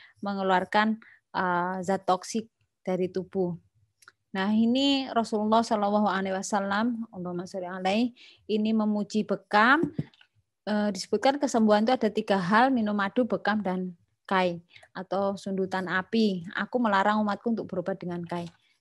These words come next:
dan lain-lain ya, ini banyak ini. Nah, ini, eh, ini orang luar negeri,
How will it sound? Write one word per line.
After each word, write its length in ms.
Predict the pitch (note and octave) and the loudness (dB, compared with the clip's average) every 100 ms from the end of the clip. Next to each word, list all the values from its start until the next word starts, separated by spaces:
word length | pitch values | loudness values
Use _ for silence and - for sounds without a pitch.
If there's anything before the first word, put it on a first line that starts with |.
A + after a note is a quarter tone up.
| - | 0
dan 160 | G3+ | 4
lain-lain 400 | G#3 G#3+ G#3 G3+ | 4 4 4 4
ya, 160 | G#3+ C4 | 4 4
ini 240 | C#4+ A#3+ | 4 2
banyak 400 | A#3+ G3+ G3 - - | 0 -2 -2 -4 -6
ini. 320 | G3 F#3+ F#3 _ _ _ - - _ _ _ | -6 -6 -10 _ _ _ -20 -20 _ _ _
Nah, 80 | A#3 C4+ | 0 2
ini, 400 | E4+ E4+ E4 D4+ | 2 2 2 -2
eh, 400 | - B3 B3 B3 C#4 | 2 4 4 2 0
ini 80 | F#4 | 2
orang 160 | D4 C4 | 4 6
luar 160 | A3+ | 4
negeri, 480 | G#3+ G3 G3+ F3+ F3+ | 4 -2 -6 -6 -6